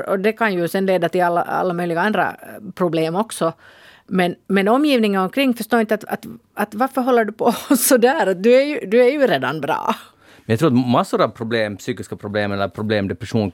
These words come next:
Speaker 2: eh, kanske inte depression, men kan, problem i alla fall kan härledas till den här, hur man ser på
Speaker 1: Ja.
Speaker 2: sig själv.
Speaker 1: Och dessutom har det att göra med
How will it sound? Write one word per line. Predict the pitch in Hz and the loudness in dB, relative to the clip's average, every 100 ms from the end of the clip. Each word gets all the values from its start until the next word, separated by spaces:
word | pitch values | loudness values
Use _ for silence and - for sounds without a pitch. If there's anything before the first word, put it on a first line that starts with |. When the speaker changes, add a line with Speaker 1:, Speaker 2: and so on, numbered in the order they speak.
| - | -8
Speaker 2:
eh, | 107 117 117 | -10 -8 -6
kanske | 113 117 | -2 -2
inte | 98 | -2
depression, | 104 - 123 107 | -8 -6 -2 -2
men | 95 101 - _ _ - | -4 -8 -14 _ _ -12
kan, | - 110 - _ _ | -6 -6 -6 _ _
problem | - 151 143 104 | -6 0 0 0
i | |
alla | 90 | -6
fall | - | -8
kan | 98 113 | -4 0
härledas | 139 143 92 90 - | 2 0 0 -4 -8
till | - 104 | -6 -4
den | 98 | -2
här, | 113 123 85 - | -2 -2 -4 -6
hur | - | 0
man | 117 92 | 0 0
ser | - 107 | -2 -4
på | - | -2
Speaker 1:
Ja. | 226 156 | -6 -6
Speaker 2:
sig | 120 113 | -6 -8
själv. | 95 101 - - | -8 -14 -20 -20
Speaker 1:
Och | - - 175 | -20 -10 -2
dessutom | 196 311 - 175 - 127 - | -2 -2 -2 -2 -2 -8 -8
har | - 156 139 | -6 -4 -4
det | - - | -4 -4
att | 214 - | -6 -4
göra | 190 160 135 - | -2 0 -2 -4
med | 160 131 151 | -6 -6 -8